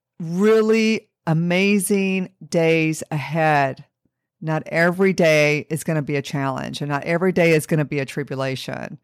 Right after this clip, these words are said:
We have our ebbs and flows. We have our ups and downs, as everyone that is in this earth. So, but let this be known that you don't walk alone. And read this.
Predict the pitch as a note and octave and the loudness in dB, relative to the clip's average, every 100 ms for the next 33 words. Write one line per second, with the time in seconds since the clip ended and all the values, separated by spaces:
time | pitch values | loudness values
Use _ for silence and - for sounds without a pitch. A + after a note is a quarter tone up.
0 | _ _ _ _ _ E3 D#3 - F#3 F#3 | _ _ _ _ _ -2 -2 2 4 4
1 | F#3+ F3+ D#3 F3+ E3+ - D3+ - F3 F3+ | 4 2 0 0 0 -2 -8 -2 0 2
2 | F3+ - C#3 C#3+ D#3+ F3+ F3+ F3 F3 - | 0 -4 -10 -8 -2 2 4 4 2 -4
3 | _ _ - D#3 F3 E3 - E3 D3 D#3 | _ _ -6 -2 0 -2 -2 -2 0 0
4 | D#3 D#3 D3+ - F3 - F#3 G#3 G#3+ F3+ | 2 2 0 -2 -4 -2 0 2 2 0
5 | E3 D3 C#3+ C#3 C#3+ D3+ _ _ _ E3 | 0 0 2 0 -2 -6 _ _ _ 0
6 | D#3+ D#3+ - - - E3+ D#3 D3 - D3 | 2 0 -4 -14 -2 -2 -2 -6 -6 -4
7 | C3+ C3 - - - D3 D3 C#3+ C#3+ D3+ | -2 -6 -6 -8 -2 0 2 2 0 -4
8 | _ _ _ _ _ - E3+ - _ _ | _ _ _ _ _ 0 0 -2 _ _
9 | _ - F#3 A3 A3 - _ _ - G3+ | _ -2 2 4 2 -4 _ _ -2 0
10 | G3 F#3+ E3+ E3 E3 C#3 B2 - _ C#3+ | 0 -2 0 2 2 0 -4 -12 _ -8
11 | - D#3+ D#3 C#3+ C#3+ D3 C#3+ C#3+ D3 C#3 | -4 -2 -2 -2 -4 -4 -4 -2 -2 -4
12 | C3+ - - D#3+ D3+ D3 D#4 G4+ - F3 | -6 -12 -6 -4 -2 0 0 0 2 2
13 | C3+ - | 2 -2